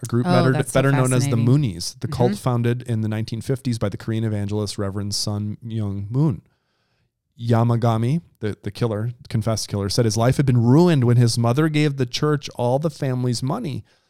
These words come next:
Speaker 1: leaving him and his sib-, siblings so poor that they often didn't have enough to eat. His bro-,
Speaker 2: Wow.
Speaker 1: his brother had committed suicide and he himself had tried to."
Speaker 2: Ugh.
Speaker 1: Reading from the article. I didn't realize that there was a religious motivation behind that.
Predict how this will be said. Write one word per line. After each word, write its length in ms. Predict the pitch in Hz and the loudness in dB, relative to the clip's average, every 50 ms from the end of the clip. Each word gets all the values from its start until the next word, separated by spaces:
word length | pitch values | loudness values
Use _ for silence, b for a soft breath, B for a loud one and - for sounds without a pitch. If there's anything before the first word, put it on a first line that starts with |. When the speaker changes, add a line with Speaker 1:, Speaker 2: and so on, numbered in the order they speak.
| _ _ | _ _
Speaker 1:
leaving 240 | - 127 127 147 147 | -4 -2 0 2 2
him 100 | 151 156 | 2 2
and 100 | 156 156 | 2 0
his 100 | 156 147 | 0 -2
sib-, 340 | - 165 151 147 156 - - | -2 -4 -4 -4 -6 -8 -8
siblings 340 | - - 170 160 143 131 120 | -6 -4 -4 -2 -2 -4 -2
so 140 | - 143 139 | -2 -2 -4
poor 240 | - - 156 156 | -2 -2 -4 -2
that 180 | 156 147 135 - | -2 -2 -4 -4
they 80 | 123 117 | -4 -2
often 260 | - 113 110 - 139 | -2 -2 -2 -2 -2
didn't 160 | 131 127 123 | -2 0 0
have 180 | 120 117 113 117 | 0 0 0 -2
enough 260 | 110 104 101 - - | -2 -4 -6 -8 -10
to 120 | - 120 - - _ | -12 -14 -14 -14 _
eat. 280 | - 120 120 110 - b b b b b b b | -16 -16 -14 -16 -16 b b b b b b b
His 80 | - 143 | -4 -2
bro-, 100 | 139 139 | -2 0
Speaker 2:
Wow. 60 | 139 135 | 0 0
Speaker 1:
his 100 | 131 135 | 0 0
brother 300 | 127 117 113 117 127 127 | 2 2 4 4 4 4
had 200 | 127 110 107 - | 2 2 0 -2
committed 260 | - - 101 95 87 | -4 -6 -4 -4 -4
suicide 520 | - - 110 113 113 - - 117 120 117 110 | -4 -2 -2 -2 -2 0 0 -2 -2 -2 -4
and 100 | 107 95 | -6 -6
he 160 | - 113 113 | -4 -2 -2
himself 460 | 110 101 104 - - 98 95 98 - | 0 -2 -2 -4 -4 -4 -4 -4 -6
had 180 | - 104 92 - | -8 -8 -8 -8
tried 420 | - - - 92 92 95 101 - | -8 -8 -6 -6 -6 -8 -8 -10
to." 320 | - - 95 - - 98 - _ _ | -8 -8 -8 -6 -6 -10 -14 _ _
Speaker 2:
Ugh. 160 | 180 180 156 - - - _ _ - | -4 -4 -4 -6 -8 -14 _ _ -6
Speaker 1:
Reading 220 | 107 107 107 104 | -2 -2 0 0
from 160 | 98 - 95 95 | -2 -4 -6 -6
the 80 | 98 95 | -6 -6
article. 360 | 101 101 - - 95 98 101 - _ _ _ _ _ _ B B B B B B B B B B B B B B _ _ _ _ _ _ _ _ _ _ _ _ _ _ _ _ _ _ _ | -6 -6 -6 -8 -10 -12 -14 -18 _ _ _ _ _ _ B B B B B B B B B B B B B B _ _ _ _ _ _ _ _ _ _ _ _ _ _ _ _ _ _ _
I 80 | - 160 | 4 4
didn't 180 | 180 185 180 | 6 6 6
realize 240 | 175 175 165 151 135 | 4 4 4 2 2
that 100 | 131 120 | 0 0
there 80 | 127 120 | 0 0
was 100 | 120 117 | 0 0
a 60 | 113 | 0
religious 340 | 113 117 120 123 147 139 - | 0 0 0 0 0 -4 -6
motivation 500 | 110 95 98 101 104 - - - 95 87 | -6 -8 -8 -10 -10 -10 -10 -10 -8 -6
behind 300 | 92 101 104 98 95 95 | -4 -4 -4 -4 -4 -6
that. 320 | 92 90 92 - - - | -8 -10 -12 -14 -16 -18